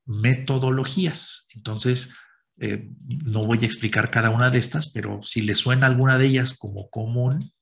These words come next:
¿no? Ocho pasos, Q's Story, A tres. El A tres es el Just Do It.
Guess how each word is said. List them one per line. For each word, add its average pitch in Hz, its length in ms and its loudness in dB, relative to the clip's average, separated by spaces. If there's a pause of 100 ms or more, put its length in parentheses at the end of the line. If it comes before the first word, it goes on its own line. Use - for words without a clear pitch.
¿no? 107 460 -4 (340)
Ocho 104 320 -4
pasos, 131 480 2
Q's - 260 -4
Story, 135 680 2
A - 200 -4
tres. 123 280 2
El 120 120 2
A 135 80 2
tres 135 200 2
es 123 100 -2
el 110 180 0
Just 101 180 0
Do 113 120 2
It. 123 200 -4